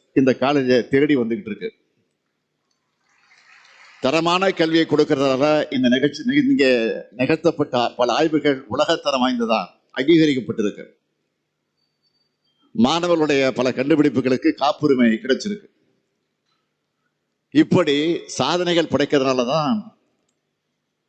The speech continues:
ரெண்டாயிரத்தி பதினொன்னுல மற்றும் ரெண்டாயிரத்தி பதினாறுல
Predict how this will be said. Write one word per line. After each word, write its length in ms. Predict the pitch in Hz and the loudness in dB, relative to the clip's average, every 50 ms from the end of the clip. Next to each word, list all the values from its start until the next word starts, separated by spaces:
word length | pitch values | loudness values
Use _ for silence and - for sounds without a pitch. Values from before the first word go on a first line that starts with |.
| _ _ _ _ _ _ _ _ _ _ _ _ _ _ - | _ _ _ _ _ _ _ _ _ _ _ _ _ _ -10
ரெண்டாயிரத்தி 720 | 123 131 143 160 170 185 185 180 180 170 170 - 160 160 147 135 135 131 117 107 - - - - - - | -4 0 0 2 2 2 2 0 0 -2 -2 -2 0 2 4 4 4 2 2 0 -2 -6 -12 -20 -8 -2
பதினொன்னுல 520 | - 135 151 175 170 165 160 147 127 117 101 90 82 - - - - _ _ _ _ _ - | 0 2 4 4 2 2 2 0 0 0 0 -2 -2 -6 -12 -20 -20 _ _ _ _ _ -2
மற்றும் 340 | 143 147 143 - 170 175 160 | -2 -2 0 2 2 2 2
ரெண்டாயிரத்தி 380 | 143 147 151 151 151 - 143 - | 2 0 0 0 0 -2 -2 0
பதினாறுல 480 | - 131 131 147 151 143 131 117 113 | 0 0 2 2 2 2 0 0 -2